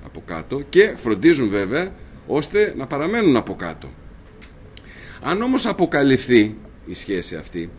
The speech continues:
αν ο κόσμος συνειδητοποιήσει την πυκνότητα και την υφή των δεσμών μεταξύ κράτους, οικονομικής ολιγαρχίας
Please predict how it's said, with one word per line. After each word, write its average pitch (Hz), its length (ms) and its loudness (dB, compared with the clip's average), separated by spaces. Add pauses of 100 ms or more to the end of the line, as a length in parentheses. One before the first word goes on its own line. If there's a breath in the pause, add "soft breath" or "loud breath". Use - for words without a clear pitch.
(440 loud breath)
αν 170 200 0
ο 185 60 2
κόσμος 190 440 0
συνειδητοποιήσει 131 920 2
την 110 200 -2
πυκνότητα 135 720 2
και 113 160 -4
την 113 240 -2
υφή 135 340 -2
των 156 240 0
δεσμών 107 520 2
μεταξύ 98 480 -4
κράτους, 131 600 -2
οικονομικής 98 640 -4
ολιγαρχίας 101 760 -2